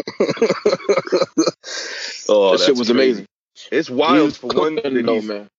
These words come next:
Speaker 1: it's wild that he's actually able to play with a fucking fracture in the
Speaker 2: Fractured
Speaker 1: back.
Speaker 2: back.
Speaker 1: Th-, that's insane.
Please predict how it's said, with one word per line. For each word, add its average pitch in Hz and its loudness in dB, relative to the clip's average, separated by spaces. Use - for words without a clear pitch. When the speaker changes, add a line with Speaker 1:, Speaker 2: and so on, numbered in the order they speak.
Speaker 1:
it's 104 -6
wild 120 0
that 101 -2
he's 110 -4
actually 98 -2
able 104 0
to 73 -8
play 131 0
with 87 -10
a - -16
fucking 80 -6
fracture 110 -2
in 90 -2
the 76 -6
Speaker 2:
Fractured 92 -6
Speaker 1:
back. 113 2
Speaker 2:
back. - -20
Speaker 1:
Th-, - -6
that's 98 -2
insane. 95 -4